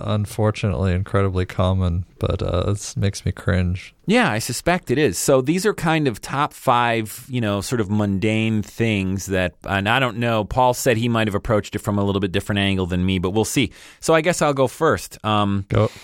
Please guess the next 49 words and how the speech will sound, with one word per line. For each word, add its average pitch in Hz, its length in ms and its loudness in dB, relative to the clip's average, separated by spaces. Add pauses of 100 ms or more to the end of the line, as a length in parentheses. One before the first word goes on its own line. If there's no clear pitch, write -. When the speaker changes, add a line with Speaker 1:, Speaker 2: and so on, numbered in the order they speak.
Speaker 1:
go 98 200 0
ahead. 98 380 -2
Yeah, 117 160 4
I 127 60 6
do 143 200 4
have, 139 220 4
I 131 80 0
do 123 140 4
have, 110 300 2
uh, 101 180 0
five, 98 540 0
but - 140 -2
then 110 260 2
I 110 160 0
kind 131 320 0
of 101 160 0
veered 104 240 2
off 98 260 2
into 95 540 0 (500)
things 120 380 0
that 110 180 4
I 104 180 4
used 101 580 -2
to 151 80 -2
do 160 200 2
but 131 160 2
haven't 110 320 2
done 104 240 2
for 95 200 -2
a 92 80 2
long, 90 400 2
long 90 260 2
time. 90 420 0
So - 140 -4
maybe 95 300 0
we 90 100 0
can 92 220 -4
continue 92 500 -2
with 85 140 0
that 85 180 -2
if 85 120 -2
there's 82 280 -2
a 85 40 -4
little 85 140 -2
extra - 280 -8
time. 82 340 -2 (240)
So. 107 80 2
Speaker 2:
Yeah. 90 300 2 (100)
Uh, 107 560 2